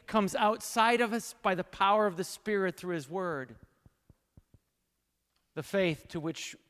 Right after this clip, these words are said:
we all hold comes through preaching. So to get back to my question at the start,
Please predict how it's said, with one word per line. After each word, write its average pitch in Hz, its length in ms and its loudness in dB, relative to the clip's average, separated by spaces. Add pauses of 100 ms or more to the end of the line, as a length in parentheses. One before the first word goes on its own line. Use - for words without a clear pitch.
(340)
we 160 160 -4
all 170 200 2
hold 139 360 -6
comes 160 360 -6
through 147 280 -10
preaching. 151 760 -14 (1120)
So - 200 -8
to 147 100 -4
get 160 240 -4
back 175 280 0
to 175 100 -8
my 151 160 -2
question 151 540 -6
at 123 120 -10
the 127 80 -12
start, 117 580 -6